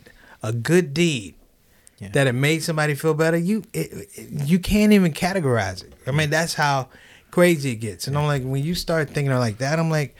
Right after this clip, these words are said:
Speaker 1: "Well, maybe I need to see that." I know guys who made money back in the day and they're homeless, locked up, drugged
Speaker 2: Yeah.
Speaker 1: out. I'm like, "Maybe I need to see."
Speaker 2: Yeah.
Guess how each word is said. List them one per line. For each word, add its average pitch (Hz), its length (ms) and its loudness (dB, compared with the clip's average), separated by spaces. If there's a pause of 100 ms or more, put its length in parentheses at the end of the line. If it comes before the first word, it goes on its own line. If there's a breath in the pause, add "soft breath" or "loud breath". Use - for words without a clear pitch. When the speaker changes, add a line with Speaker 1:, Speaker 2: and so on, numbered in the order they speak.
(320 loud breath)
Speaker 1:
"Well, 110 80 -4
maybe 156 240 2
I 165 80 2
need 170 240 2
to 143 80 -6
see 92 220 -8
that." - 200 -18
I 160 140 -2
know 190 240 2
guys 165 480 0
who 139 120 -2
made 143 440 -4
money 185 480 -2 (720 soft breath)
back 143 180 4
in 151 60 0
the 143 80 2
day 160 280 4
and 165 80 4
they're 147 100 2
homeless, 165 540 0 (200)
locked - 360 -2
up, 165 200 -4
drugged 135 360 0
Speaker 2:
Yeah. 165 180 -2
Speaker 1:
out. - 140 -6 (140)
I'm 120 100 -4
like, 113 200 0
"Maybe 120 220 -2
I - 100 -6
need 165 220 0
to 151 60 -2
see." 160 360 -6
Speaker 2:
Yeah. 101 200 -10